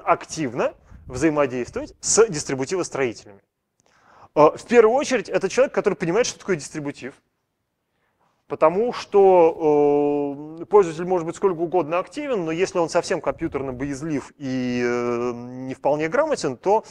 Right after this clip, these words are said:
ему, конечно, э, в голову не придет, что надо вот там жаловаться в Багзилу какого-то конкретного, не-, непонятно какого там сообщества. Вот.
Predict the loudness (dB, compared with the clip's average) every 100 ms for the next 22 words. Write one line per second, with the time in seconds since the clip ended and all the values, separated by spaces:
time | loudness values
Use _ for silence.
0 | -20 -12 -4 -2 -2 -4 -8 -2 -2 0
1 | -4 -4 -6 -6 _ _ -4 2 4 2
2 | -4 -6 2 8 8 8 2 -2 4 6
3 | 6 2 -4 0 2 2 -2 0 0 2
4 | 6 6 4 -2 2 2 0 -6 -4 -2
5 | -2 0 0 0 -4 -4 -8 -8 -6 -2
6 | -2 -4 -8 -8 -6 -6 -6 -10 -8 -8
7 | -10 -20 _ _ _ _ _ _ _ _
8 | _ -8 -4 -4 -4